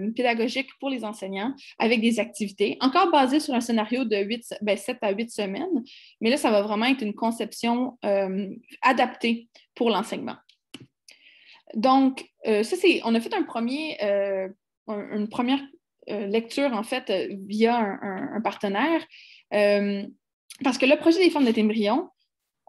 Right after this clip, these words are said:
les amis, on veut le lancer officiellement pour l'hiver vingt vingt-deux. Donc, que les classes, euh, à travers le Québec puissent justement se, euh, obtenir une ferme de ténébrions pour pouvoir faire l'élevage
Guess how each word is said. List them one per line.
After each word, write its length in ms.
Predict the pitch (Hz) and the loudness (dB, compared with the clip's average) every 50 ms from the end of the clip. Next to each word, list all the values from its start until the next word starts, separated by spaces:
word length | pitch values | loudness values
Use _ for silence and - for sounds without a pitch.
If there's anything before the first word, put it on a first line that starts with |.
| - _ | -14 _
les 220 | - 220 233 233 240 | 0 2 4 4 4
amis, 160 | 226 240 311 | 4 4 4
on 160 | 330 294 233 | 4 2 2
veut 160 | 220 226 262 | 2 0 0
le 100 | 262 240 | 2 2
lancer 540 | 208 196 202 208 208 226 - - 247 247 233 | 2 2 2 0 -2 -6 -6 -6 -4 -4 -4
officiellement 680 | 220 - - - - 202 202 202 202 196 214 269 294 285 - | -4 -6 -10 -8 -6 -6 -4 -4 -4 0 0 0 0 0 -2
pour 220 | - 233 233 233 240 | -2 0 2 2 2
l'hiver 400 | 233 214 226 220 220 220 233 233 | 2 2 2 2 2 2 0 0
vingt 160 | 214 202 190 | -2 -2 -4
vingt-deux. 500 | 196 208 180 175 180 170 175 190 226 - - _ _ _ - - - - _ | -4 -6 -8 -8 -8 -6 -4 -4 -4 -4 -8 _ _ _ -20 -20 -20 -6 _
Donc, 240 | - 226 233 226 226 | 2 2 2 2 2
que 80 | - 220 | 2 2
les 240 | 220 220 220 220 | 2 2 0 -2
classes, 540 | - - 233 269 277 294 285 - - - - - - | -2 -2 0 0 0 0 -2 -4 -8 -10 -10 -8 -4
euh, 220 | 214 202 202 196 185 | 0 0 0 0 0
à 120 | - 208 226 | -2 -4 -2
travers 260 | - 220 208 247 262 | -2 -2 -2 0 0
le 120 | 262 233 | 0 -2
Québec 320 | 233 - 190 208 240 240 - | -2 -4 -4 -4 -4 -4 -6
puissent 340 | - 233 233 - - - _ _ _ - | -8 -8 -8 -10 -14 -20 _ _ _ -14
justement 500 | 220 220 233 240 233 - 240 208 220 240 | -10 -8 -6 -6 -6 -6 -6 -6 -6 -6
se, 120 | 226 - 202 190 - - - - | -4 -4 -6 -6 -6 -10 -4 -2
euh, 300 | 202 185 185 185 175 - - | 0 0 2 0 -2 -4 -6
obtenir 460 | - - - 226 220 226 240 233 247 | -6 -4 -2 0 0 0 0 0 -2
une 120 | - 214 | -2 -2
ferme 280 | - - 226 220 220 220 | -4 -4 -2 0 0 0
de 60 | 208 | -2
ténébrions 580 | 208 - 202 202 196 190 214 190 180 208 247 269 | -2 -4 -6 -6 -6 -6 -6 -6 -4 -4 -4 -4
pour 140 | - 226 | -4 -6
pouvoir 280 | - - 208 214 - - | -2 0 0 0 0 0
faire 140 | - 233 233 | 0 0 2
l'élevage 560 | 208 185 190 190 190 190 208 214 226 226 | 2 0 0 0 0 0 0 0 -2 -4